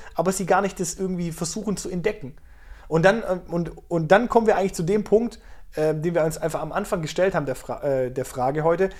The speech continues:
was machen denn die Menschen, die kein Hobby haben? Weil die sitzen ja auch nicht irgendwie und, äh, sch-, und, und starren irgendwie Luft in Löcher, sondern die machen ja auch was. Und zum, zum Beispiel, da haben wir uns ja mal vorhin im Internet ja schon mal vor, äh, was rausgesucht, gibt's ja diese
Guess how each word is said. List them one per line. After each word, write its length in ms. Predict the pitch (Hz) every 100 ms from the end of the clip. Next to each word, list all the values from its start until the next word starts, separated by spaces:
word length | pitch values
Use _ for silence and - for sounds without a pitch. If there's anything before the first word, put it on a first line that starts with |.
| - -
was 180 | - 160
machen 260 | 202 226 220
denn 100 | 175
die 80 | 156
Menschen, 320 | 160 160 151
die 80 | 147
kein 240 | - 208
Hobby 160 | 156 135
haben? 160 | 123 117
Weil 100 | 151
die 60 | 160
sitzen 260 | 202 -
ja 100 | 185
auch 100 | 175
nicht 140 | 190 185
irgendwie 280 | 202 190 202
und, 300 | - 170 170
äh, 40 | 160 147
sch-, 220 | 139 - 165
und, 140 | 147
und 300 | 143 147 147
starren 240 | - 170 165
irgendwie 200 | 170 151
Luft 260 | 165 226 165
in 80 |
Löcher, 340 | 143 131 - 202 - -
sondern 140 | 165
die 40 | 185
machen 220 | 202 202
ja 80 | 196
auch 220 | 156 -
was. 260 | 123 - - - - - - - - -
Und 160 | 185 175
zum, 160 | 190 160 - -
zum 140 | 160 165
Beispiel, 560 | 185 269 196 220 262 254 - -
da 80 |
haben 80 | 175
wir 60 | 208
uns 120 | 196
ja 80 | 185
mal 160 | 175
vorhin 340 | 165 - 202 185
im 40 |
Internet 320 | 220 226 202
ja 80 | 175
schon 140 | - 170
mal 100 | 160
vor, 260 | 185 202 -
äh, 400 | 165 156 156 151 151 -
was 180 | 151 147
rausgesucht, 380 | 190 - 202 196 - -
gibt's 160 | 165 180
ja 60 |
diese 460 | 165 175 180 170